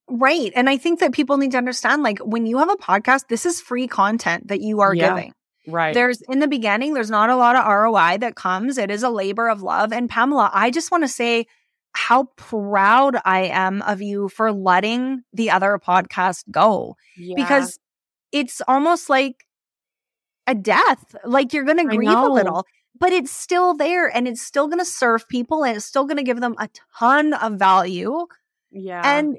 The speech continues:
Speaker 1: you did it. You did it, and you pivoted. And here's the other
Speaker 2: Yeah.
Speaker 1: thing is I
Speaker 2: Yeah.
Speaker 1: think we, we don't pivot soon enough sometimes because we're stuck in those behavior patterns.
Speaker 2: Yeah. And I knew I had to do it. And so it almost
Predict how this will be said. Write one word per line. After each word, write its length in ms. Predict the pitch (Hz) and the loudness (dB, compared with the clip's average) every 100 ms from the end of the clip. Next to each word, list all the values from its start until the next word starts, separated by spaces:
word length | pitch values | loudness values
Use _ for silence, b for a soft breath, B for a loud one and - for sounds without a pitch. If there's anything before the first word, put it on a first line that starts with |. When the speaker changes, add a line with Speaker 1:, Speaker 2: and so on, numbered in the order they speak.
| - | -6
Speaker 1:
you 260 | 247 349 277 | 0 2 2
did 200 | 320 415 - | 0 0 0
it. 200 | 262 - _ - | -2 -2 _ -4
You 220 | 269 339 | -2 0
did 180 | 349 403 | 0 2
it, 140 | 277 202 | 0 0
and 180 | 269 302 | 0 2
you 140 | 370 | 0
pivoted. 640 | - 359 392 415 262 175 175 | 0 -2 0 2 2 2 0
And 160 | 247 | -2
here's 180 | 302 370 | 0 0
the 120 | 330 | 2
other 180 | 311 196 | 2 2
Speaker 2:
Yeah. 80 | 185 | 0
Speaker 1:
thing 320 | - 180 143 b b b | -2 -4 -4 b b b
is 160 | 294 294 | 0 2
I 60 | |
Speaker 2:
Yeah. 360 | 294 180 170 370 | 2 2 0 0
Speaker 1:
think 300 | 466 - - _ _ _ _ | -4 -16 -20 _ _ _ _
we, 240 | 254 311 | 0 0
we 260 | 240 233 294 | 0 0 2
don't 260 | 349 392 - _ _ | 2 0 -6 _ _
pivot 480 | - 381 453 453 220 _ | 0 2 4 2 0 _
soon 340 | - 294 269 | -8 -2 0
enough 240 | 240 190 180 | 2 0 0
sometimes 560 | - 190 175 175 196 | -2 -4 -4 -6 -6
because 260 | 277 254 285 | -6 -4 -2
we're 120 | 302 | -2
stuck 400 | - - 285 - | -4 0 0 2
in 140 | 370 294 | 2 4
those 220 | 233 247 | 2 0
behavior 560 | 302 277 320 349 381 359 | -4 -2 2 4 4 0
patterns. 760 | - 180 170 151 - - 208 | 0 0 0 -4 -10 -10 -10
Speaker 2:
Yeah. 360 | 190 247 339 202 | -4 -2 0 0
And 140 | 190 220 | 0 -2
I 140 | 285 | -2
knew 260 | 208 277 226 | 0 2 2
I 120 | 185 | 2
had 260 | 180 175 | 2 0
to 80 | 190 | -2
do 240 | 170 247 196 | -6 -4 -2
it. 200 | 160 - | -2 -4
And 200 | 180 180 | -6 -4
so 200 | 196 185 | -2 0
it 120 | 185 | 0
almost 440 | 170 302 233 214 | 0 2 0 -2